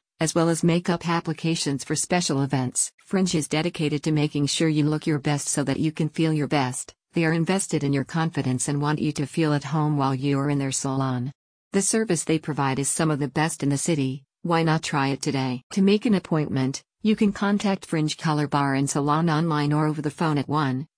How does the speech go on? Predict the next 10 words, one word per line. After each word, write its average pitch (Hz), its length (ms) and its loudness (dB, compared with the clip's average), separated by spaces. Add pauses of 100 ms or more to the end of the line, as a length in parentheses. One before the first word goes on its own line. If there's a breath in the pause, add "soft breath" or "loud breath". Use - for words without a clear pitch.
seven 165 420 0
one 156 180 2
three, 135 440 -2 (200)
five 165 360 -2
two 151 340 0
eight, 151 480 -2 (160)
eight 165 220 0
nine 147 240 2
five 143 340 -2
five. 117 420 -4